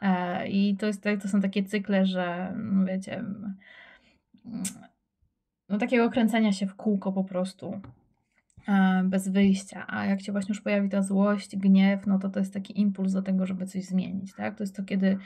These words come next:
ktoś po prostu walnie w stół, wstanie i po prostu dość, tak? Już więcej, dłużej tak nie będę. Muszę coś zmienić, nie wiem jeszcze jak, ale po prostu coś zmienię. Więc, no, więc tak jak patrząc na te, em, emocje,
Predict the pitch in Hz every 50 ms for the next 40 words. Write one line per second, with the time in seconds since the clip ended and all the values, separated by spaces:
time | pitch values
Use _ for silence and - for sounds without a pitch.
0 | - - - - - 196 190 196 196 202 190 - 190 190 196 214 208 202 190 190
1 | 190 - - 208 196 190 - - 202 196 196 196 190 185 180 185 190 190 185 185
2 | 180 185 - 202 196 190 - - 190 185 185 170 160 - - _ - - 208 220
3 | 220 208 190 196 185 196 208 202 196 202 196 190 190 - _ _ _ - - -
4 | 220 220 208 202 190 185 196 190 196 190 190 180 175 175 175 180 180 190 190 -
5 | - - - - - 208 208 190 196 190 185 185 180 185 190 196 196 190 190 190
6 | - 202 196 190 190 185 185 185 - - 190 196 196 196 190 196 196 196 185 190
7 | - - - 190 190 - 190 - 185 185 185 190 180 175 175 175 - - - _
8 | - - - - - - - - _ _ - - 196 208 202 196 196 190 - -
9 | - - - - 196 202 185 185 190 196 208 202 - 214 - 220 202 - 226 220
10 | - 226 220 220 214 202 - 208 196 196 202 196 196 - - 196 196 196 196 196
11 | 196 190 190 190 190 196 190 196 202 196 202 208 226 226 - - - 220 214 208
12 | 214 220